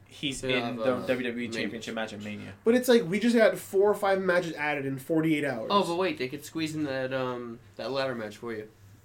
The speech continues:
Speaker 3: Yeah, right? We still don't, we have a cruiserweight match they have to put on the card, which is gonna be on the kickoff show.
Speaker 1: Do they, though?
Speaker 3: It's Mania. Every title's gonna be on the show.
Speaker 1: I don't know.
Speaker 2: Oh,
Speaker 1: Last
Speaker 2: the,
Speaker 1: year,
Speaker 2: the women's
Speaker 1: Mustafa
Speaker 2: tag titles
Speaker 1: and
Speaker 2: have to go
Speaker 1: Cedric
Speaker 2: on the
Speaker 1: stole
Speaker 2: show.
Speaker 1: the show.
Speaker 3: Say again?
Speaker 1: Mustafa and Cedric s-,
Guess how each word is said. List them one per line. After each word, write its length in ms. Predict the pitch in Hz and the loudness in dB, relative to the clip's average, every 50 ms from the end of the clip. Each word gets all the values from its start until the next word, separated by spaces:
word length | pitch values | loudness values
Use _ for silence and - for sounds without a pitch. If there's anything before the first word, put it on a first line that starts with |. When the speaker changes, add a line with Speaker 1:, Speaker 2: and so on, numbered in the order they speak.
| - - - - - | -20 -20 -20 -20 -8
Speaker 3:
Yeah, 200 | - 131 127 117 104 101 - | -4 -2 -2 -2 -4 -8 -8
right? 320 | 113 123 131 156 160 - - - - - - - - - | -6 -4 -4 -4 -6 -8 -14 -20 -20 -20 -20 -20 -2 0
We 80 | 170 | 0
still 300 | 185 - - 240 247 226 202 | 0 4 6 6 6 8 8
don't, 240 | 202 190 185 170 | 6 6 6 6
we 80 | 170 180 | 10 10
have 120 | 180 180 | 10 10
a 60 | 175 165 | 10 4
cruiserweight 420 | - - 196 190 196 196 208 202 | 2 2 2 2 6 6 6 8
match 180 | 190 185 185 180 | 8 6 6 6
they 60 | 185 | 6
have 60 | 170 | 4
to 60 | 180 | 2
put 180 | 170 - 180 170 | 2 4 6 6
on 80 | 165 | 6
the 60 | 165 165 | 4 2
card, 340 | 165 156 131 135 - - - - - - - | 0 0 2 2 0 -2 -6 -16 -20 -16 -4
which 120 | - 156 151 | -4 -4 0
is 60 | 151 | 2
gonna 120 | 156 156 | 0 4
be 100 | 151 160 | 6 4
on 80 | 156 151 | 4 4
the 60 | 151 | 2
kickoff 280 | 151 151 - 131 127 127 | -2 -2 0 0 -2 -2
show. 220 | - 120 127 - - 117 | -2 -6 -6 -6 -10 -12
Speaker 1:
Do 160 | 113 117 120 | -10 -8 -4
they, 100 | 127 131 | -2 -2
though? 260 | 135 135 139 143 147 - _ _ - - - - - - - - _ - - - - - - - _ - - _ _ - - - - _ _ - - | 0 0 -2 -2 -4 -10 _ _ -20 -20 -18 -16 -16 -16 -16 -20 _ -20 -20 -20 -20 -20 -20 -20 _ -20 -20 _ _ -20 -20 -20 -20 _ _ -8 -2
Speaker 3:
It's 160 | 190 180 - 156 | -2 -2 -2 2
Mania. 380 | 147 180 170 151 127 113 107 107 - - - - _ _ _ _ _ _ - - | 4 4 4 4 2 -2 -8 -12 -16 -20 -20 -20 _ _ _ _ _ _ -10 0
Every 220 | 165 170 175 190 185 | 2 4 4 4 4
title's 240 | 190 190 165 156 151 | 4 4 4 4 2
gonna 140 | 156 156 | 0 0
be 120 | 143 139 139 | 0 0 -2
on 120 | 135 123 | -2 -2
the 60 | 123 | -4
show. 160 | 123 - 127 - - 139 | -6 -8 -10 -10 -8 -4
Speaker 1:
I 60 | 143 | -4
don't 100 | 135 127 | -2 -2
know. 80 | 120 | -2
Speaker 2:
Oh, 40 | 120 | 2
Speaker 1:
Last 360 | 120 143 139 156 160 151 147 131 | 4 6 8 8 6 4 2 0
Speaker 2:
the, 60 | 139 | 0
Speaker 1:
year, 80 | 131 131 | 0 2
Speaker 2:
the 40 | 151 | 2
women's 240 | 151 170 175 165 - | 2 2 2 4 6
Speaker 1:
Mustafa 200 | 156 147 147 147 | 8 10 10 8
Speaker 2:
tag 80 | 143 147 | 8 8
titles 200 | 151 143 131 127 | 8 8 8 6
Speaker 1:
and 80 | 127 | 4
Speaker 2:
have 80 | 131 127 | 0 2
to 40 | - 135 | 4 4
go 0 | |
Speaker 1:
Cedric 120 | 131 123 120 | 4 4 2
Speaker 2:
on 60 | 120 | 0
the 60 | 120 | -2
Speaker 1:
stole 140 | - - 127 113 | 0 2 2 2
Speaker 2:
show. 40 | 131 | 2
Speaker 1:
the 100 | - - | -2 -6
show. 320 | - - 127 123 120 117 - - - - _ _ _ _ _ | -8 -6 -4 -4 -4 -4 -6 -10 -20 -20 _ _ _ _ _
Speaker 3:
Say 180 | - - 151 156 | -4 0 2 4
again? 240 | 160 196 240 302 294 - - - - - - - - | 4 4 2 2 -2 -6 -14 -20 -20 -20 -20 -18 -10
Speaker 1:
Mustafa 600 | 156 151 151 147 - - 156 151 156 151 151 139 | -8 -6 -6 -6 0 2 4 4 4 4 2 -2
and 140 | 127 120 117 | -4 -4 -4
Cedric 300 | - - 143 131 120 110 | -2 -2 -2 -2 -2 -8
s-, 220 | - - - - | -10 -12 -12 -14